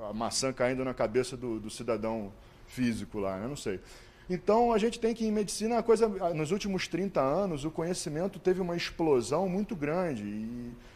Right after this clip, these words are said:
então, eu preciso ensinar o cara a aprender, criticar e tal. Então, a, o, o ensino à distância, ele tem essa, essa questão do autoaprendizado. A outra coisa que a gente fez questão de, de, de, de, de, de compreender e de tentar utilizar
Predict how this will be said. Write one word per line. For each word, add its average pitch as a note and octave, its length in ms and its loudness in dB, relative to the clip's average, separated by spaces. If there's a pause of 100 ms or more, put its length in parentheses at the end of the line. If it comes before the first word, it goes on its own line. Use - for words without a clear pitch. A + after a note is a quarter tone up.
(280)
então, F#3 120 2
eu A3 60 6
preciso G#3+ 320 0
ensinar G#3 320 0
o A3 60 4
cara F#3+ 220 6
a - 20 8
aprender, D#3+ 520 2
criticar C3+ 500 2
e A#2+ 40 0
tal. A#2 220 0
Então, F3+ 460 -2
a, D3+ 120 -8
o, D3 260 -2
o D3+ 40 -2
ensino G3 240 -4
à F#3+ 40 -2
distância, G3 360 -2
ele F#3+ 140 4
tem F#3 220 -2
essa, F#3+ 260 0
essa F3 260 -2
questão E3 420 -4
do D#3 80 2
autoaprendizado. D3 720 0
A - 20 0
outra F#3+ 300 -2
coisa E3 300 -4
que D#3 100 -8
a C#3 40 -8
gente B2+ 420 -6 (720)
fez C#3+ 260 0
questão C3 540 -4
de, A2+ 160 -8
de, G#2+ 220 -10
de, G#2+ 260 -12
de, G#2+ 160 -12
de, A2 180 -12
de G#2+ 160 -12
compreender B2 840 -4
e A#2+ 40 -2
de A2 100 -12
tentar A2+ 340 -2
utilizar A2+ 640 0